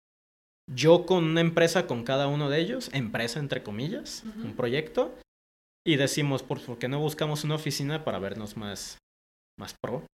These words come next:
Speaker 2: Sí, más
Speaker 1: Más
Speaker 2: formal,
Speaker 1: cool.
Speaker 2: todo.
Speaker 1: Y, pues, ahí otra vez el dilema del dinero, ¿no? O sea, era como, "Ok, pero, güey,
Speaker 2: ¿Cómo?
Speaker 1: o sea, ¿qui-, quién, quién tiene mil pesos en la bolsa ahorita? ¿Quién tiene quinientos pesos?".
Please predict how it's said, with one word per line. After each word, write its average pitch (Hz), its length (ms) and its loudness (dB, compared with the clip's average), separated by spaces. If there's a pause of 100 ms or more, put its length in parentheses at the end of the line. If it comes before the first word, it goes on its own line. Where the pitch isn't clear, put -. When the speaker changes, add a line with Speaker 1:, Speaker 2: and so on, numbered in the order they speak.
(140)
Speaker 2:
Sí, 220 120 -8
más 202 280 -8
Speaker 1:
Más 123 380 -4
Speaker 2:
formal, - 100 -6
Speaker 1:
cool. 226 320 6
Speaker 2:
todo. - 160 -10 (520)
Speaker 1:
Y, 131 100 4
pues, 127 220 -4
ahí 117 280 0
otra 123 240 -4
vez 120 220 -4
el 123 120 -4
dilema 110 420 -6
del 101 180 -6
dinero, 101 340 -8
¿no? 131 240 -8 (140)
O 110 80 -8
sea, 107 160 -8
era 104 80 -8
como, 95 300 -6
"Ok, - 160 -6 (520)
pero, 98 200 -4
güey, 95 260 -8 (1500)
Speaker 2:
¿Cómo? - 140 -10
Speaker 1:
o - 40 -4
sea, - 240 -6
¿qui-, - 200 -4
quién, 139 300 0
quién 151 340 2
tiene 147 300 2
mil 139 260 0
pesos 123 380 -4
en 117 80 -6
la 110 60 -4
bolsa 110 280 -8
ahorita? 113 400 -8
¿Quién 110 180 -8
tiene 120 240 -4
quinientos 107 520 -10
pesos?". - 360 -14